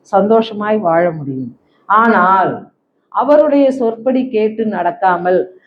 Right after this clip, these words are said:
அவரை புறக்கணித்து நாம் நடந்தால் அவர் நம்மளை வெட்டி அக்கினியிலே போட்டு விடுவார். எங்கே போட்டு விடுவார்? அக்கினியிலே போட்டு விடுவார். நம்மள அப்புறமா ஒண்ணும் இல்லாம போயிடும். அதனால இந்த உலகத்துல நாம் ஜீவிக்க வேண்டும் என்றால்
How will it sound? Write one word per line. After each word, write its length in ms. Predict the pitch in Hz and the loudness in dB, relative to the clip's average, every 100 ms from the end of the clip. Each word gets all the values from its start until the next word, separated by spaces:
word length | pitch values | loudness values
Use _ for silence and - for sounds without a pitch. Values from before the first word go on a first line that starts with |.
| - | -2
அவரை 420 | 214 277 294 285 | 2 4 4 4
புறக்கணித்து 600 | 226 240 240 254 254 254 | 2 -2 0 -2 -2 -2
நாம் 280 | 233 202 190 | -4 -4 -8
நடந்தால் 600 | 170 170 185 180 180 175 | -8 -6 -4 0 2 0
அவர் 320 | 160 170 180 | -2 -2 -2
நம்மளை 400 | 170 160 160 156 143 | -4 -8 -4 -4 -4
வெட்டி 480 | 165 196 - 220 220 | -6 -6 -4 -2 0
அக்கினியிலே 720 | 196 202 247 220 190 170 165 | -2 0 2 2 2 0 -2
போட்டு 260 | 151 143 127 | -6 -12 -14
விடுவார். 340 | 113 110 - _ _ _ _ _ _ _ _ _ _ - | -18 -18 -18 _ _ _ _ _ _ _ _ _ _ -2
எங்கே 260 | 185 208 220 | 2 4 4
போட்டு 280 | 214 190 185 | 4 4 2
விடுவார்? 500 | 180 196 262 - - _ _ _ _ | 2 2 0 -4 -20 _ _ _ _
அக்கினியிலே 720 | - - 214 196 175 160 156 - | -20 -12 -4 -2 -2 2 0 0
போட்டு 260 | 147 139 | -4 -2
விடுவார். 280 | 131 127 135 | -4 -4 -4
நம்மள 240 | - 190 196 | -2 -2 2
அப்புறமா 540 | 196 196 202 202 302 - - | 2 2 -2 -2 -6 -10 -6
ஒண்ணும் 240 | 214 196 | -4 -2
இல்லாம 380 | 160 147 151 151 | -2 -2 -4 -8
போயிடும். 340 | 139 127 117 117 _ _ _ | -6 -6 -8 -20 _ _ _
அதனால 760 | 185 196 196 180 160 165 170 _ _ | 2 4 4 2 2 2 -2 _ _
இந்த 260 | - 254 269 | -2 4 4
உலகத்துல 600 | 233 208 214 214 190 185 | 4 4 0 -2 -4 -4
நாம் 300 | 185 175 175 | -4 -8 -8
ஜீவிக்க 460 | 196 240 233 226 185 | -4 -4 -2 -4 -2
வேண்டும் 360 | 180 190 190 | -2 -2 -2
என்றால் 520 | 175 160 151 147 135 | -4 -4 -2 -2 -4